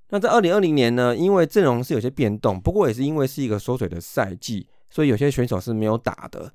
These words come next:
他在这个赛季六十场跑完之后呢，他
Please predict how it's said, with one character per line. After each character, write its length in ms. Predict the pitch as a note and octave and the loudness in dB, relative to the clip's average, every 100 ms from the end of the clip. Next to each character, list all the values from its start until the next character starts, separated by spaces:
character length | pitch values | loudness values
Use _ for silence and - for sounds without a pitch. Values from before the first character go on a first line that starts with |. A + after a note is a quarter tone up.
| - - - | -20 -20 -2
他 160 | E3 | 0
在 180 | D#3+ E3+ | 4 4
这 140 | F3 | 4
个 60 | D3 | 2
赛 180 | C#3+ C3 | 4 2
季 160 | C3+ | 2
六 160 | C3 D3 | 2 2
十 80 | B2+ | 2
场 240 | A#2 F#2+ | -4 -4
跑 220 | F#2 G2 | -4 -2
完 200 | F#2 F#2+ | 0 -2
之 180 | A2+ B2 | -2 -4
后 200 | C3+ B2 | 0 0
呢， 140 | G2+ F#2+ | -2 -6
他 220 | A2 | -6